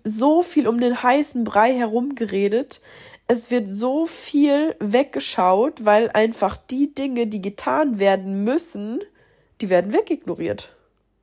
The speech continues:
Und mich macht es mittlerweile wirklich schon echt aggressiv, weil ich mir denke, ey Leute, ihr chillt die ganze Zeit in meinem Podcast rum, ihr chillt die ganze Zeit auf meinem Instagram rum, ihr schaut meine Stories,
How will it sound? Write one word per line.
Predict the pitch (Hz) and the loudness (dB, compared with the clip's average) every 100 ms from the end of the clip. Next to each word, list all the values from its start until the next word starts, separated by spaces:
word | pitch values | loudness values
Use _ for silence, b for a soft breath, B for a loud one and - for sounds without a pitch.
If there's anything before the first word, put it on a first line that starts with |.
| B B B B B B B B | B B B B B B B B
Und | - | -2
mich | 240 254 | -2 0
macht | 262 339 - | 0 0 -4
es | 294 | -2
mittlerweile | 285 - 254 233 262 233 | 0 2 4 4 4 0
wirklich | 269 - 294 | -4 -4 -4
schon | 269 220 | -2 -2
echt | 262 - - | -4 -2 -2
aggressiv, | 202 - 190 - 269 285 - | -2 -4 -8 -2 0 0 2
weil | 196 208 | 2 2
ich | - | -2
mir | 208 | 0
denke, | 202 208 - | 0 -2 -2
ey | 190 | 0
Leute, | 196 226 247 190 | 2 0 0 -4
ihr | 202 208 | -2 -4
chillt | - 285 285 | -2 -2 -2
die | 233 | -2
ganze | 220 294 269 | -2 -2 -6
Zeit | - 233 220 | -2 -2 0
in | |
meinem | 202 185 | 0 -2
Podcast | 196 - - - 202 202 | -2 -6 -2 0 0 0
rum, | 202 233 | -2 -2
ihr | 220 | -2
chillt | - 262 247 | -2 -4 0
die | |
ganze | 208 220 233 | 0 0 0
Zeit | |
auf | 202 208 | 0 0
meinem | 190 | -2
Instagram | 190 370 - 220 190 185 | -2 -8 -4 -2 0 -2
rum, | 190 208 | 0 -2
ihr | 208 | 0
schaut | 214 269 302 | 0 0 0
meine | 269 254 254 | 0 -2 -4
Stories, | - 190 196 214 | 0 2 2 -4